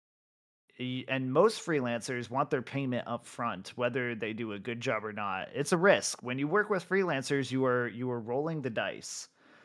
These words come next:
So as a business owner, you should have the brain cells to realize that you're taking a risk and understanding that this freelancer clearly wants their money up front or as they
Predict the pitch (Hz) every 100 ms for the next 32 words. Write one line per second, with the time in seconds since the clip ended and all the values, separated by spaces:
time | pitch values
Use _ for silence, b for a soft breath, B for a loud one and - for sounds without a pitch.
0 | b - 147 127 120 104 131 127 - 214
1 | 185 139 - 110 110 127 131 127 135 120
2 | 120 123 113 110 110 107 104 113 123 135
3 | 160 - 101 113 - 117 110 151 113 98
4 | 113 117 110 113 127 139 131 123 110 113
5 | 143 85 - - - B B - 123 120
6 | 131 127 123 143 143 123 110 95 - 131
7 | - - - _ _ _ _ - 214 165
8 | 113 120 127 143 - 151 147 143 131 127
9 | - 123 135 151 101 117 - 175 143 127
10 | - - b b b b _ _ _ _
11 | _ _ _ _ 143 180 175 156 - -
12 | _ 139 160 165 135 156 147 139